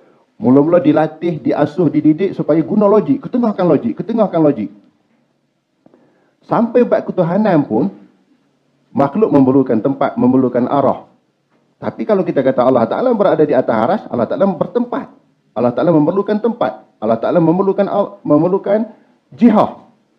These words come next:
Wallahu ghaniyun 'anil 'alamin. Allah Ta'ala terkaya daripada sekalian alam. Ha, dia mula nak kiah Allah dengan makhluk. Sedangkan Allah kata, "Fala tadribu lillahil amsal." Jangan kamu bandingkan Allah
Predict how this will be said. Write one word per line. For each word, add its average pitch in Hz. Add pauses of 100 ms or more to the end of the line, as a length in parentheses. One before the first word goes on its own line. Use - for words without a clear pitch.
(200)
Wallahu 123
ghaniyun 156
'anil 180
'alamin. 233 (480)
Allah 113
Ta'ala 160 (280)
terkaya 151
daripada 143
sekalian 214
alam. 240 (760)
Ha, 95
dia 131
mula 143
nak -
kiah 202 (400)
Allah 175
dengan 262
makhluk. 269 (240)
Sedangkan 151
Allah 202
kata, 160
"Fala 240
tadribu 170
lillahil 135
amsal." 95 (960)
Jangan 196
kamu 196
bandingkan 233
Allah 180